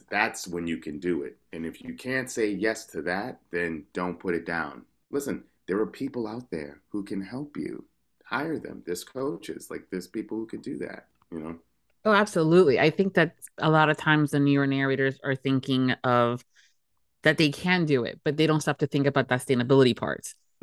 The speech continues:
Speaker 2: If it's
Speaker 1: Mm-hmm.
Speaker 2: a quick character in and out, yeah, maybe you can, I think most of us can do some form of an a-, accent to make it believable if it's a quick
Speaker 1: Sure.
Speaker 2: one-liner. You know, "I'm gonna go park the car."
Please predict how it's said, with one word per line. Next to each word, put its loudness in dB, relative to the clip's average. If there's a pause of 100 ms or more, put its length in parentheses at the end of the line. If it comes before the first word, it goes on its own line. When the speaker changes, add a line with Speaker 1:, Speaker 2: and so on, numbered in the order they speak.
(140)
Speaker 2:
If 6
it's 0
Speaker 1:
Mm-hmm. -
Speaker 2:
a 6
quick 6
character 4
in 2
and 2
out, 4
yeah, 4
maybe 2
you -2
can, -10
I -2
think 0
most 6
of 2
us 0
can 2
do 2
some 0
form 2
of 0
an 2
a-, 4
accent 0
to -2
make 0
it 2
believable 2
if -4
it's -4
a -2
quick 2
Speaker 1:
Sure. -4
Speaker 2:
one-liner. 2 (320)
You 0
know, 4
"I'm 2
gonna 2
go 6
park 0
the -8
car." 2